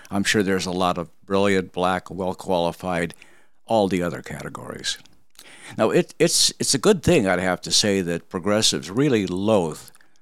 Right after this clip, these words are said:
the role of religion in America. They can't stand religion in America, especially Christian and Jewish religions. I mean, otherwise, this would be an additional criteria they'd have to rule out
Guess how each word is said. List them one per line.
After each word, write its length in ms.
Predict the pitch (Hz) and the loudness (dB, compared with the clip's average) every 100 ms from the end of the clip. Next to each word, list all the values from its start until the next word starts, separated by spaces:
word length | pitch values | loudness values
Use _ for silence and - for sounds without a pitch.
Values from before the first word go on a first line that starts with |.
| - - | -20 -10
the 100 | 95 | -8
role 380 | 95 107 107 69 | -2 0 0 -2
of 140 | 82 | -6
religion 460 | 80 85 92 87 76 | -6 -6 -6 -6 -10
in 120 | 76 | -12
America. 420 | 78 73 71 - | -12 -10 -12 -8
They 120 | - | -6
can't 300 | 123 104 92 | -4 -4 -4
stand 400 | 87 - 90 90 | -4 -2 -2 -4
religion 480 | 78 71 78 - 78 | -6 -10 -8 -8 -10
in 100 | 76 | -12
America, 380 | 78 78 67 - | -12 -12 -12 -6
especially 500 | - - 170 - 101 | -4 0 0 -2 -6
Christian 540 | - 117 101 - 90 | -4 -4 -2 -4 -6
and 100 | 87 | -4
Jewish 400 | 80 98 85 78 | -4 -4 -4 -6
religions. 640 | 67 - 67 - 60 - - - - - - - - - - | -8 -12 -12 -12 -10 -10 -12 -18 -20 -20 -20 -20 -20 -12 2
I 40 | |
mean, 160 | 143 - | 2 4
otherwise, 680 | 147 196 113 95 92 - 73 | 2 2 2 2 2 -2 -6
this 240 | 127 151 - | -2 0 0
would 140 | 104 | 0
be 140 | 113 104 | 2 2
an 60 | |
additional 540 | 95 85 135 - 98 90 | 2 0 0 0 -4 -4
criteria 680 | - 90 92 143 135 95 | -2 -2 -2 -2 0 0
they'd 200 | 90 104 | 0 -2
have 200 | 107 104 | -2 -4
to 100 | - | -4
rule 420 | 98 117 135 101 - | -4 -2 -4 -4 -4
out 320 | 113 110 90 | -2 -2 -4